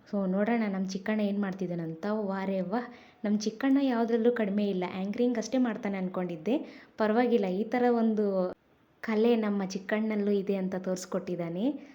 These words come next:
ನೋಡಿ ಎಷ್ಟು ಫಾಸ್ಟಾಗಿ ಹಾಕ್ಕೊಂಡು ತೆಗಿತಿದ್ದಾರೆ ಅಂತೇಳ್ಬಿಟ್ಟು. ನನ್ನ ಮಗಳಂತೂ ತುಂಬ ಖುಷಿಪಟ್ಳು.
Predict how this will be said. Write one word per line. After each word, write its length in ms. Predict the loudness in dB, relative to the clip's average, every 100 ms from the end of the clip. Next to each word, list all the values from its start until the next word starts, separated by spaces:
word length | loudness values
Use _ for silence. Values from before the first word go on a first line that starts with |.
| -6
ನೋಡಿ 180 | 0 4
ಎಷ್ಟು 360 | 4 2 0 0
ಫಾಸ್ಟಾಗಿ 480 | 0 -2 0 -2 -2
ಹಾಕ್ಕೊಂಡು 460 | -6 -6 -4 -2
ತೆಗಿತಿದ್ದಾರೆ 680 | -2 -4 -6 -6 -4 -4 -6
ಅಂತೇಳ್ಬಿಟ್ಟು. 920 | -6 -8 -6 -6 2 2 2 -6 -16 -20 -20 -20 -6
ನನ್ನ 300 | 0 2 4
ಮಗಳಂತೂ 540 | 4 4 4 4 4
ತುಂಬ 380 | 4 0 2 2
ಖುಷಿಪಟ್ಳು. 720 | 2 0 -2 -2 -6 -4 -6